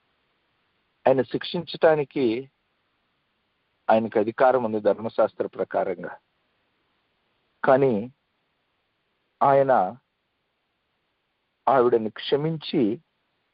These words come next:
ఆ యేసు ప్రభు వారు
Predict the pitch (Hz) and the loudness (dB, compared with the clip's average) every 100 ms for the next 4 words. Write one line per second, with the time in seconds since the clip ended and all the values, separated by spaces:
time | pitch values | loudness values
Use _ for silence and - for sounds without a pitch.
0 | _ _ _ _ _ _ _ _ _ _ | _ _ _ _ _ _ _ _ _ _
1 | _ _ _ _ _ 120 123 113 135 - | _ _ _ _ _ 0 2 2 -2 -4
2 | 151 - 143 127 127 113 107 95 | -2 2 2 4 4 2 0 -4